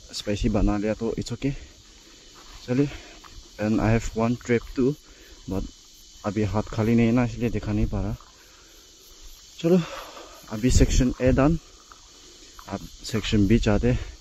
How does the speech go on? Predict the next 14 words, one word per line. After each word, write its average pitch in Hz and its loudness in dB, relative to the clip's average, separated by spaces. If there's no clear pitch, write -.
I - -16
mean, 98 -6
section 110 0
B 123 0
शुरू 120 -4
करते 113 -2
हैं 127 2
जाके। 113 -2
चलिए, - -16
section 127 -14
B 143 -12
शुरू 156 -10
करते 143 -6
हैं। 135 -4